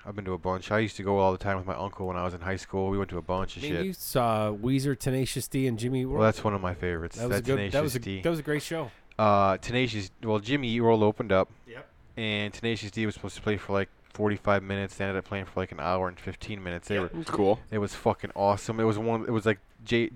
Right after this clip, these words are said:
Speaker 1: uh, Jack Black did, uh, it was just them two, acoustic guitars.
Speaker 2: <laughs> Yeah, it was just Jack
Speaker 1: Just
Speaker 2: and
Speaker 1: them
Speaker 2: Kyle.
Speaker 1: two.
Speaker 2: Yeah.
Speaker 1: It was fucking awesome. 'Cause I did see Tenacious D a couple years later up in, uh, Chicago at the Vic, the, or at, uh, Aragon Ballroom.
Speaker 3: Aragon.
Speaker 1: And they had a whole band and everything with them.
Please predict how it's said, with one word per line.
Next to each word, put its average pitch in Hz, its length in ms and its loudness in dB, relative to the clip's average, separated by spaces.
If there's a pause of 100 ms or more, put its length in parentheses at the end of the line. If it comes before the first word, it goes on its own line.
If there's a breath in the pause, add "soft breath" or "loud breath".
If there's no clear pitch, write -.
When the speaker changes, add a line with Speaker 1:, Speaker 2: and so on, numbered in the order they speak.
(220)
Speaker 1:
uh, 107 180 4
Jack 107 260 2
Black 107 320 2
did, 98 320 -4
uh, 92 340 2 (120)
it 101 60 -8
was 113 100 0
just 135 200 -4
them 135 160 4
two, 151 400 2
acoustic - 420 -4
guitars. 98 400 2
Speaker 2:
<laughs> - 20 -2
Yeah, 117 160 2
it 156 40 2
was 117 120 -6
just 147 260 -8
Jack 127 220 -2
Speaker 1:
Just 117 140 0
Speaker 2:
and 107 80 -4
Speaker 1:
them 117 140 2
Speaker 2:
Kyle. 117 280 0
Speaker 1:
two. - 40 -14 (100)
Speaker 2:
Yeah. 107 80 -2
Speaker 1:
It 104 40 0
was 104 140 -2
fucking 107 340 2
awesome. 98 320 -2
'Cause 107 140 -2
I 110 80 4
did 139 200 0
see - 180 -8
Tenacious 123 420 -4
D 110 320 -2
a - 440 -20
couple 123 200 2
years 120 220 4
later 107 500 2 (180)
up 107 260 2
in, 98 200 -4
uh, 95 180 0
Chicago 101 540 2
at - 80 -6
the 92 80 -8
Vic, 98 300 0
the, - 140 -6
or 101 180 2
at, 98 180 -2
uh, 95 220 2
Aragon 101 340 2
Ballroom. 98 360 8
Speaker 3:
Aragon. 90 340 -4 (220 loud breath)
Speaker 1:
And 101 80 -8
they 104 60 -2
had 101 100 2
a 98 40 2
whole 95 120 2
band 95 220 2
and 87 100 -6
everything 85 280 -4
with 82 140 -10
them. 73 140 -12